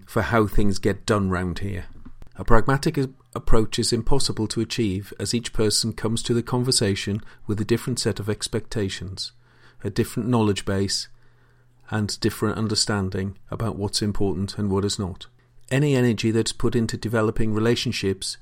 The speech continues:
is usually on the basis of, "Let me tell you what you need to know about working our way," which is farcical, really, when viewed as a collection of such conversations happening between all people involved. I've often seen very senior people stop talking to allow others to talk,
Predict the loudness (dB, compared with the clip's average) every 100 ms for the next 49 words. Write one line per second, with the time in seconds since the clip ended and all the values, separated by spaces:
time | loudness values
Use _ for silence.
0 | -10 -4 0 0 2 0 0 -2 0 0
1 | 0 0 -2 -2 -4 -4 -2 -2 -4 -2
2 | 0 0 0 0 -2 -2 -2 -2 -4 -2
3 | -2 -4 -6 -14 -20 -12 -4 -2 0 0
4 | 0 -2 -4 -4 -4 -2 0 -2 -2 -10
5 | -16 _ -20 _ _ _ _ _ _ -6
6 | -2 -2 2 2 0 -2 -4 -2 -2 -2
7 | -4 -12 -20 -8 -4 -2 0 0 0 -2
8 | 0 0 0 -4 -4 -4 -2 -2 -2 -2
9 | -2 0 0 0 0 -4 -4 -6 0 4
10 | 4 2 -8 -10 -4 -2 0 0 0 0
11 | 0 0 0 -2 -4 -8 -14 -6 -2 0
12 | 0 2 2 2 2 4 2 2 0 0
13 | 2 2 2 0 0 0 0 0 0 0
14 | -4 0 0 -2 -4 -2 -2 -2 -6 0
15 | 0 0 -2